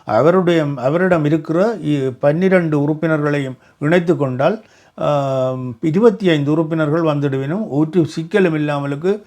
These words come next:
ஆட்சி அமைக்கலாம். அஹ், கஜேந்திரகுமார் பொன்னம்பலத்தை இணைக்கிறதுக்கு சுமந்திரனுக்கு விருப்பமில்லை. அல்லது வேறு ஆட்களை கொண்டு வந்தால் தான் தன்னுடைய விருப்பத்தை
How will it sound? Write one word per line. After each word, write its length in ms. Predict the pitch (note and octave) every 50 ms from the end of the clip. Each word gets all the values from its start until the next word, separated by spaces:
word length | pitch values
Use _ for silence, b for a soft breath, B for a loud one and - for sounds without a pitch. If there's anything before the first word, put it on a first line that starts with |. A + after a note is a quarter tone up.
| b b b
ஆட்சி 360 | - C#3+ D3 D#3 C#3 D3+ D#3+
அமைக்கலாம். 540 | D3 C3+ C3 A#2+ B2 B2 C3+ D#3+ F#3+ A3+ A3 b b b b b b b b -
அஹ், 140 | D3+ C#3 B2
கஜேந்திரகுமார் 720 | A#2 D3 D3+ F3 F#3+ F#3+ F#3+ F3+ F3 E3+ E3 D#3+ D#3 C#3+
பொன்னம்பலத்தை 580 | C#3+ D3+ D3+ D3 D3 D3 D3 D3 C#3 C3+ C#3 C3
இணைக்கிறதுக்கு 920 | C3+ D3+ F3 F#3+ F#3+ F3+ F#3 F3 D#3+ C#3 D3 C#3+ C3+ D3+ F#3 G#3 A#3+ A#3 F3 - -
சுமந்திரனுக்கு 480 | D#3+ D#3+ D#3+ D#3 D#3 D#3 E3 D#3 D#3
விருப்பமில்லை. 720 | D3 D3 D#3 D3 C#3 D#3 C3+ B2+ A#2+ A#2 C3 D#3+ G#3 A3+ - _ b b b b b b b b b b
அல்லது 520 | - D#3 C#3+ D3+ D#3+ E3 D#3 D3+ D3 F3+ G#3 A3+ A3 G3 F3 D#3+ D3+ C#3+ C#3 C3+ C3 C3 B2+ B2+ B2+ C3 C3 B2+
வேறு 280 | C#3+ F3 G3 G3+ F#3+ F#3
ஆட்களை 720 | E3 E3 E3+ D#3 E3+ E3+ E3 D#3+ D#3 D3 D3 C#3 C3+ B2+
கொண்டு 260 | - D#3+ D#3 D#3 D#3
வந்தால் 320 | D#3 D#3 D3+ D3 C#3+ C#3
தான் 260 | C#3 F3 F#3+ A3 A3 A3
தன்னுடைய 600 | - D#3 D#3 E3 F3+ F#3 F#3 E3 E3+ E3+ E3 D3+
விருப்பத்தை 680 | C#3+ D3 D3+ D3+ C#3+ D#3 D3+ C#3+ E3 D#3+ D#3 D3 D3+